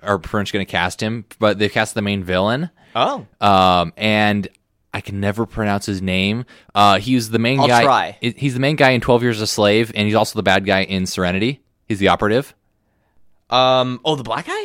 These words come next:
Speaker 1: Yeah.
Speaker 2: Oh, ho-, hold on. Does he have a weird French name?
Speaker 1: I, it's like, I don't, I, I can't pronounce his names. It's really weird, especially his last name.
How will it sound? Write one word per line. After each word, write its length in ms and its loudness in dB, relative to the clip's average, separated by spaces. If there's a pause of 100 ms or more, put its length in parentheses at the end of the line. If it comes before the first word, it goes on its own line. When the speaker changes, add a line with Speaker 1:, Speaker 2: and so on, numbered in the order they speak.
Speaker 1:
Yeah. 340 2
Speaker 2:
Oh, 280 0
ho-, 200 -4
hold 180 -6
on. 240 -2 (760)
Does 140 -8
he 60 0
have 100 4
a 40 6
weird 240 2
French 380 -4
name? 320 -4 (600)
Speaker 1:
I, 180 -6
it's 380 -4
like, 360 2 (200)
I 120 0
don't, 320 -2
I, 320 0 (200)
I 140 2
can't 300 -4
pronounce 300 -2
his 140 -10
names. 340 -6
It's 220 -2
really 320 0
weird, 240 -2
especially 300 2
his 100 -2
last 260 -2
name. 240 -10